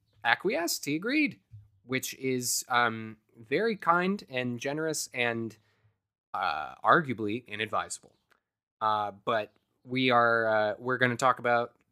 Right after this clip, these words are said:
uh, the George Lucas Talk Show. We're gonna talk groceries, and, uh, you know, this will be a good conversation and possibly an, an exploration of how I might be able to modify the format of this show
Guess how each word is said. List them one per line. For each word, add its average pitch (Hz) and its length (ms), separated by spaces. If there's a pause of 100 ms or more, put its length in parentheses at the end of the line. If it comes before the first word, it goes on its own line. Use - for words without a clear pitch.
(140)
uh, 117 180
the 113 80
George 120 220
Lucas 120 240
Talk 147 240
Show. 147 160
We're 117 120
gonna 104 140
talk - 460
groceries, 139 840
and, 123 520 (1040)
uh, 147 300
you 151 180
know, 185 380
this 170 420 (180)
will 156 160
be 175 280
a 156 100
good 185 200
conversation 185 840 (120)
and 143 640 (680)
possibly 226 420
an, 202 80
an 175 300
exploration 202 580
of 185 100
how 190 240
I 190 80
might 190 220
be 185 120
able 170 160
to 160 520
modify 151 480
the 139 80
format 120 440
of 92 80
this 107 140
show 90 340